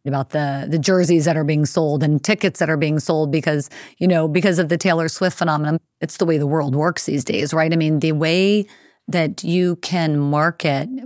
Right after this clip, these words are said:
through Instagram, TikTok, et cetera, through social influencers is incredible, including celebrities. I mean, it's hard to argue there's a bigger celebrity these days than Taylor Swift. So I think that's just an example on steroids, right?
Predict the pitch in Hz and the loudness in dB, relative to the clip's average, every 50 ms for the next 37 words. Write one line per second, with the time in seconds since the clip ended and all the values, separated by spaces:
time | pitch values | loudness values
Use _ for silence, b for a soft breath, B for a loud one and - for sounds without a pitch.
0 | 165 - - 147 147 143 135 139 139 139 127 - b b b b b b b - | -14 -10 -6 -4 -2 -2 0 0 -2 -2 -4 -6 b b b b b b b -2
1 | 196 190 - - 139 151 143 139 135 135 - 202 185 - - 139 135 131 - - | -2 0 0 -2 -2 0 0 0 0 0 -2 -2 -4 -2 -2 -2 -2 -4 -6 -8
2 | - - - 175 170 160 143 139 - - 143 135 - - 165 165 - - 151 147 | -6 -2 0 0 0 0 0 -2 -4 -4 -6 -4 -2 -2 -2 -2 0 0 0 0
3 | 147 160 151 - 165 156 143 139 135 - 143 139 120 139 123 131 139 131 - 175 | 0 0 0 -2 -2 -2 0 0 -2 -2 -2 -2 -2 -2 0 0 -2 -2 0 0
4 | 170 147 143 147 - 190 - - 269 277 254 202 170 - - 143 143 - - - | 0 0 0 0 -2 -2 0 2 2 2 4 2 2 0 -2 -4 -4 -4 -4 -4
5 | - 151 135 185 185 175 160 B B B B B B - - - - 170 214 196 | -4 -2 0 0 0 0 -2 B B B B B B -12 -6 -2 0 0 2 2
6 | 170 180 175 147 165 156 151 147 165 151 165 160 139 151 143 - - - 151 147 | 2 0 0 0 -2 -2 -2 -2 -2 0 0 0 0 -2 -4 -4 -4 -4 -2 0
7 | 151 156 156 139 160 151 139 135 131 135 - B B B B B - 160 151 135 | 0 0 0 0 0 -2 0 0 0 -2 -4 B B B B B -2 0 0 0
8 | - 151 139 139 123 - - 143 123 - 165 151 139 135 135 - - - 165 - | 0 0 0 -2 -2 -2 -2 -2 0 0 -2 -2 -2 -2 -4 -6 -4 -2 -2 -2
9 | - 175 - - - - - 165 151 139 139 - B B B B B B 156 180 | -2 -4 -8 -12 -10 -4 -2 0 0 0 -2 -6 B B B B B B -2 -2
10 | - 202 185 170 - 180 185 - - - - 180 156 - - _ - - - 165 | 0 0 0 0 2 0 -2 -2 -4 -4 -4 -2 -4 -4 -6 _ -16 -10 -6 -4
11 | 160 151 151 143 123 165 156 156 151 170 151 139 139 135 131 - - - 170 165 | -2 -2 -2 -2 -2 -2 -2 -2 0 -2 -2 -2 -2 -2 -4 -4 -4 -2 -2 -2
12 | 151 147 - - - - - 147 147 139 139 | -2 -2 -4 -6 -6 -6 -4 -2 0 0 -2